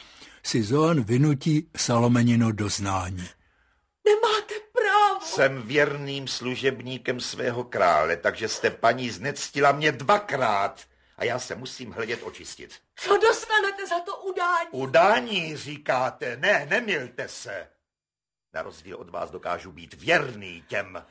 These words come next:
Speaker 3: kterým věrností jsem povinen.
Speaker 2: Musíte ovšem udat taky mne.
Speaker 3: Nechcete bez něj žít?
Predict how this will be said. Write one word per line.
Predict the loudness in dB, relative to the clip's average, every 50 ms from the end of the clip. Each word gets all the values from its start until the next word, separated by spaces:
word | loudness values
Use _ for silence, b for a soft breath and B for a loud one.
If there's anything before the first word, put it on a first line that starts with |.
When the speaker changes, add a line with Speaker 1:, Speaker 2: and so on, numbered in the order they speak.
| b b b b
Speaker 3:
kterým | b -10 -10 -10 -10 -8
věrností | -4 -2 -2 -2 -2 -6 -8 -10 -10 -12 -12 -14
jsem | -12 -12 -12 -8
povinen. | -2 -2 -2 -2 -2 -6 -10 -8 -8 -8 -6
Speaker 2:
Musíte | -4 -4 -4 -6 -6 -8 -8 -10 -12
ovšem | -10 -10 -8 -8 -8 -8 -6
udat | -8 -8 -8 -8 -10 -10
taky | -12 -12 -10 -8 -6 -6
mne. | -2 0 2 2 2 2 -2 _ _ _
Speaker 3:
Nechcete | -6 0 2 4 4 2 0 -4 -4 0 0 0 0 0 -2 -2 -2
bez | -2 -4 -4 -4 -4 -6 -8
něj | -8 -6 -6 -6 -6
žít? | -6 -8 -8 -6 -6 -6 -6 -6 -6 -6 -8 -8 -10 -12 -14 -14